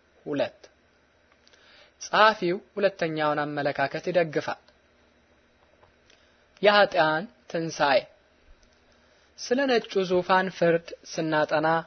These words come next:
እንደተመለከትነው ያልዳኑ ሰዎች ከሺህ ዓመቱ በኋላ ይነሱና ወዲያው ይፈረድባቸዋል። ከዚያም ለዘላለም ወደ እሳት ባህር ይጣላሉ። ራእይ ሃያ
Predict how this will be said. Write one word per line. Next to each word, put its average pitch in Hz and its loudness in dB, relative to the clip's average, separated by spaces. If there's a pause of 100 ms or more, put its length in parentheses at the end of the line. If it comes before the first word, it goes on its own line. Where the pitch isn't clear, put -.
(600)
እንደተመለከትነው 151 -2
ያልዳኑ 165 2
ሰዎች 165 -2
ከሺህ 165 -2
ዓመቱ 160 -4
በኋላ 160 2
ይነሱና 160 -4 (960)
ወዲያው 143 6
ይፈረድባቸዋል። 147 0 (880)
ከዚያም 147 4
ለዘላለም 151 4
ወደ 151 0
እሳት 156 0
ባህር 151 2
ይጣላሉ። 160 2 (840)
ራእይ 160 2
ሃያ 143 2